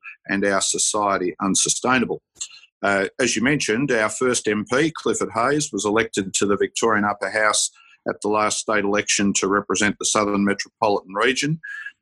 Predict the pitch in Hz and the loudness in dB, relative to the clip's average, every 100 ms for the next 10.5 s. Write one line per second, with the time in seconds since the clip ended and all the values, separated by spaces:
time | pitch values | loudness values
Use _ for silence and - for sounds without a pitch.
0 | _ 113 117 - 104 - 143 - 123 101 | _ 0 0 0 -2 0 0 0 -2 -2
1 | 117 107 104 113 113 110 110 104 101 - | 0 0 0 0 0 2 0 2 -2 0
2 | 117 104 - 104 98 - - 117 107 107 | -2 -2 -2 0 2 0 0 0 0 0
3 | 104 98 95 95 107 - 131 156 - - | 0 -2 -4 0 0 0 -2 -2 -4 -8
4 | _ _ _ 101 98 101 - - 131 - | _ _ _ -2 0 0 0 0 0 0
5 | 123 113 101 98 107 107 - 101 - _ | 0 0 2 0 0 0 -2 -2 -4 _
6 | _ _ 98 95 - 123 - 110 95 - | _ _ -2 0 0 -2 0 0 0 -2
7 | 117 110 98 101 104 95 90 - 110 107 | -2 0 -2 0 0 0 -2 0 2 2
8 | 107 - 92 92 - 107 95 - 113 113 | -2 -2 0 0 0 2 0 0 0 2
9 | 107 101 107 104 98 - - - - 117 | 0 0 0 2 2 0 -4 -6 0 0
10 | - - 156 165 | 0 0 0 -2